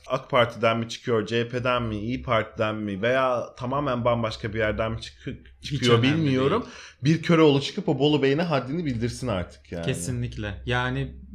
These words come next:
Speaker 2: e, Cumhuriyet Halk Partisi'nin onunla ilişiğini kesmesi için daha ne bekliyor ben onu
Speaker 1: Ee,
Speaker 2: anlamıyorum.
Speaker 1: disiplin soruşturması devam ediyor şu anda.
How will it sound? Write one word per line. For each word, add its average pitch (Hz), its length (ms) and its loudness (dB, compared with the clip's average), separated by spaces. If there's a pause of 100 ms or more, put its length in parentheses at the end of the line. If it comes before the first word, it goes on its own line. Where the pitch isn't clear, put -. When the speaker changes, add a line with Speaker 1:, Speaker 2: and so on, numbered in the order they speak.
(180)
Speaker 2:
e, 120 380 -2
Cumhuriyet 131 400 -2
Halk 175 200 -2
Partisi'nin 127 500 -4
onunla 127 320 -4
ilişiğini 117 460 -4
kesmesi 120 480 -6
için 123 220 -6
daha 139 180 0
ne 147 160 -2
bekliyor 139 380 -4
ben 151 100 -4
onu 143 80 0
Speaker 1:
Ee, 123 100 6
Speaker 2:
anlamıyorum. 120 280 2
Speaker 1:
disiplin 104 300 -2
soruşturması 104 600 -4
devam 85 300 -2
ediyor 82 260 -10
şu - 180 -12
anda. 82 320 -12